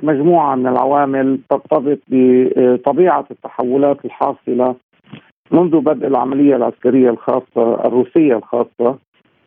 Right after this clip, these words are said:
آه، والتي، آه، انعكست يعني علاقات أكثر إيجابية بين روسيا وتركيا بشكل أساسي،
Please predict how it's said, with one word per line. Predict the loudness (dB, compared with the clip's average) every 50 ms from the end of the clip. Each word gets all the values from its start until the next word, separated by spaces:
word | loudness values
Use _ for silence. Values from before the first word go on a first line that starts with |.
| _ _ _ _ _ -6 -2
آه، | -2 0 0 0 2
والتي، | 2 2 2 2 0 2 2 2 4 4 4 2 2
آه، | 2 2 4 4 4 4 2 2
انعكست | 2 0 -2 -2 -2 -2 -4 -4 -2 -2 0 0 -2 -2 _ -6
يعني | -4 -4 -4 -4 -4 -2 -2 -2 -2 0 0
علاقات | 0 0 0 0 0 -2 _ -2 -4 -4 -2 -4
أكثر | -6 -6 -6 -4 -4 -2
إيجابية | 0 0 0 2 2 0 2 2 2 2 2 2 0 -2
بين | -6 -6 -4 -2 0 0 0 0
روسيا | 0 2 2 2 0 0 0 0 2 2
وتركيا | 4 2 2 2 2 2 0 0 0 0 0 0 0 0 0 2 2
بشكل | 0 -4 -4 -4 -4 -2 0 0 0 0 0
أساسي، | -4 -4 -2 -4 -4 -2 0 0 2 2 2